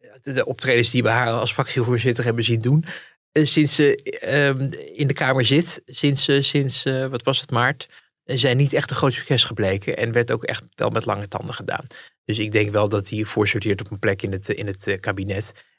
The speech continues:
En het is natuurlijk niet fijn als mensen daar dan vanuit de achterban zich over laten horen dat het eigenlijk niet de bedoeling is. Zeker niet als je hebt gezegd nieuw leiderschap, nieuwe bestuurscultuur.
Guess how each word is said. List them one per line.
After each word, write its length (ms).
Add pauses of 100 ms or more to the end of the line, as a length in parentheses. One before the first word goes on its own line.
En 100
het 120
is 60
natuurlijk 280
niet 120
fijn 320
als 120
mensen 340
daar 200
dan 440
vanuit 260
de 60
achterban 440
zich 200
over 220
laten 280
horen 340
dat 140
het 100
eigenlijk 200
niet 120
de 160
bedoeling 280
is. 120 (200)
Zeker 420
niet 180
als 120
je 80
hebt 220
gezegd 400
nieuw 180
leiderschap, 580
nieuwe 200
bestuurscultuur. 1000